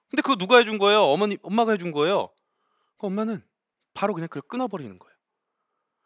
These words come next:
이게 몇 번 반복되다 보니까 어떻게 돼요? 저는 우리 어머니의 리더십을 느끼게 됐습니다. 짜증나도 참아요. 더 조용하게 얘기하게 되고요. "엄마, 그런 게 아니잖아요." 막 이렇게 돼요. 강아지도 똑같아요.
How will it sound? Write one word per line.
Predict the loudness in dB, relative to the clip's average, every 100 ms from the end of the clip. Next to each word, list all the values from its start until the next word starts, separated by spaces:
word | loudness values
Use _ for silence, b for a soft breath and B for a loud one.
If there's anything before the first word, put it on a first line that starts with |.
| _ _ _ 2
이게 | 4 6
몇 | 6
번 | 8 6
반복되다 | 4 2 2 4 6
보니까 | 4 4 6
어떻게 | 6 2
돼요? | 4 4 2 _ _ _ _ _ _
저는 | 2 4 4 0 -14 _ _
우리 | 0 4
어머니의 | 4 4 2 2
리더십을 | 2 0 -2 -4 -8
느끼게 | -8 -4 -4
됐습니다. | -4 -8 -20 -20 -20 _ -20 -20 b b b b b b b
짜증나도 | 6 6 6 4 4 6 4 4 b b b _ _ _
참아요. | -12 -6 -4 -4 -6 _ _ -10
더 | -10
조용하게 | -4 0 2 4 2
얘기하게 | 0 -2 -4 -6
되고요. | -12 -16 -18 _ _ _ _ _ _ _ -20
"엄마, | -18 -16
그런 | -8 -6
게 | -6
아니잖아요." | -6 -8 -4 -4 -4 -6 -6 -8
막 | -2
이렇게 | -2 0
돼요. | -4 -6 -12 _ _ _ _ _ _ b b b b
강아지도 | 0 6 8 6 4 -2
똑같아요. | -4 2 2 4 4 4 2